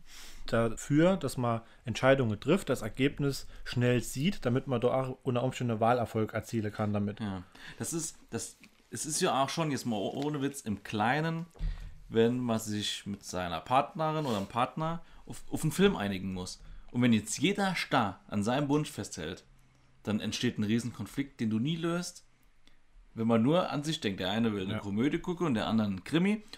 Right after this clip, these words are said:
Speaker 2: Und keiner ist nur einen Millimeter zu bereit,
Speaker 1: Ja.
Speaker 2: nachzugeben.
Speaker 1: Einigt man sich irgendwann auf Grey's Anatomy.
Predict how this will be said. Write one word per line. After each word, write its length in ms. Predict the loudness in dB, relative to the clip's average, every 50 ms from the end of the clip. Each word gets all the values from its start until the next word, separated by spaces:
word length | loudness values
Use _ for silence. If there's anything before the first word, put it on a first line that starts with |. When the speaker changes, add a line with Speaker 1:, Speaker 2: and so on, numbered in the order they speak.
| -10 -8
Speaker 2:
Und 220 | -8 -8 -8 -10 -10
keiner 640 | -2 2 4 4 6 4 4 2 0 0 -2 -6 -10 -16 _ _ _ _ _ _ _ _ _ _ -20 -20 -20 _ _ _ -18 _ -10
ist 160 | -8 -2 2
nur 80 | 2 4
einen 80 | 4
Millimeter 580 | 4 2 0 0 -2 0 0 0 -2 -4 -6 -12
zu 140 | -12 -8 -6
bereit, 500 | -2 0 2 2 2 2 0 -2 -6 _ _ _ _ _ -10
Speaker 1:
Ja. 200 | -8 -8 -8 -10 _ -6
Speaker 2:
nachzugeben. 800 | -2 -2 -2 -2 -4 -8 -10 -8 -6 -6 -4 -4 -4 -4 -6 -6 -6 -10 -18 -20 _ _ _ -20 -20 -20 _ _ _ -20 -20 _ _ -4
Speaker 1:
Einigt 360 | -2 0 0 0 0 -2 -2
man 100 | -2 0
sich 180 | -2 -2 -2 -2
irgendwann 340 | -2 -2 0 0 0 0 0
auf 100 | -2 -2
Grey's 320 | -2 0 0 2 0 0
Anatomy. 540 | 0 0 0 0 0 0 -2 -2 -4 -4